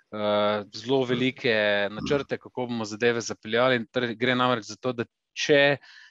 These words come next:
se gremo v nekih prevozov z drono-, z droni, si tega ne predstavljamo, vsaj mi na pošti ne, pa, eh, kolegi iz Elevona pa z One Drona prav tako ne, da boš to vozil z nekim operaterjem, ki bo to kontroliral, ne.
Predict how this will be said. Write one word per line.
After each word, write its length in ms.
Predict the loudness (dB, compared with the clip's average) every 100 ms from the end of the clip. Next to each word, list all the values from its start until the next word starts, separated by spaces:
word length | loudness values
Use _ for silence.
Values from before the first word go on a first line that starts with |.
| _
se 260 | -6 -4
gremo 440 | 0 2 2 0 -2
v 60 | -6 -18 _
nekih 440 | -12 -6 -4 -4 -8
prevozov 460 | -8 -4 -2 -2
z 100 | -4
drono-, 440 | -4 -2 0 0 -2
z 140 | -4 -6
droni, 360 | -2 0 -2 -4
si 260 | -12 -14 -4
tega 220 | 0 0
ne 140 | 0 -2
predstavljamo, 720 | -6 -8 -2 2 2 0 -6
vsaj 240 | -6 -6
mi 160 | -4 -6
na 100 | -6
pošti 380 | -4 -6 -6
ne, 160 | -6 -6
pa, 200 | -4 -2 -2 0 -2
eh, 480 | -4 -8 -10 -10 -12 _ -20 -20 -20 _
kolegi 320 | -6 -4 -2
iz 120 | -2
Elevona 440 | -2 -2 -4 -6
pa 160 | -6 -8
z 80 | -6
One 180 | -4 -4
Drona 240 | -4 -4
prav 200 | -4 -4
tako 280 | -4 -6 -6
ne, 140 | -2 -2 -4 -12 -18 _
da 220 | 0 0
boš 240 | 0 -4 -4
to 160 | 0 0
vozil 480 | 2 2 2 0 -6
z 160 | -6 -6
nekim 320 | -6 -4 -4
operaterjem, 640 | -4 -4 -4 0 2 2
ki 120 | -2 -6
bo 100 | -6
to 220 | 0 4 4 4 2 0 -2 -6 -10
kontroliral, 640 | -10 -10 -8 -4 -4 -4
ne. 160 | -6 -8